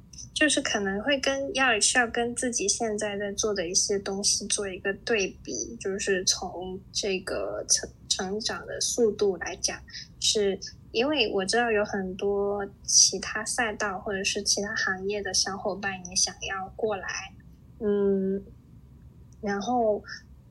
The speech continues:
那你要衡量一下，你是继续在自己的行业深耕下去，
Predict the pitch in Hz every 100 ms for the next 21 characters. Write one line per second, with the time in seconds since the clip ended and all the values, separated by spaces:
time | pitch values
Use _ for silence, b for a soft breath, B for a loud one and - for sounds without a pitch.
0 | - - - - - 247 214 185 190 214
1 | 226 - 196 185 202 196 196 202 - 214
2 | 196 180 - 220 - 240 233 233 214 -
3 | 202 208 214 214 - - - 196 196 220
4 | 214 - 226 220 226 220 - 214 196 -
5 | - 202 185